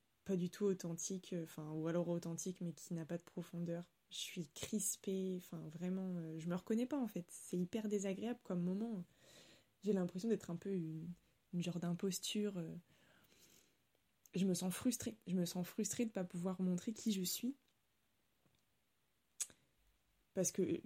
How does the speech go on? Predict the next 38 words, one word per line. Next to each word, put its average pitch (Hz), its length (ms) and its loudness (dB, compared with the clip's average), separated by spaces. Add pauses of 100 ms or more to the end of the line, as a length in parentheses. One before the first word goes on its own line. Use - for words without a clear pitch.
(360)
là, 202 260 4
là, 190 140 4
ce 185 100 0
que 190 100 0
j'aurais 175 300 2
envie, 190 320 0
c'est, 175 340 -2
euh, 160 260 -6 (1000)
c'est - 200 -6
de, 160 280 -2
de 170 260 -2
leur 160 120 -4
parler 185 260 0
comme, 165 260 -2
euh, 165 240 -6 (640)
de, 170 220 2
à 175 60 4
Ludovic, 196 420 6
là, 190 80 2
j'aimerais 170 240 2
lui 170 80 0
parler 185 240 2
comme 185 200 2
à 160 40 2
un 156 160 -2
ami, 233 400 4
euh, 160 240 -2
en 170 60 -4
simplicité. 214 920 0 (1300)
J'aurais 170 260 2
envie 180 220 0
qu'il - 180 -2
me 180 80 4
voie 208 280 2
comme 175 260 -2
une 165 140 -2
personne 170 400 -2
géniale. 180 480 0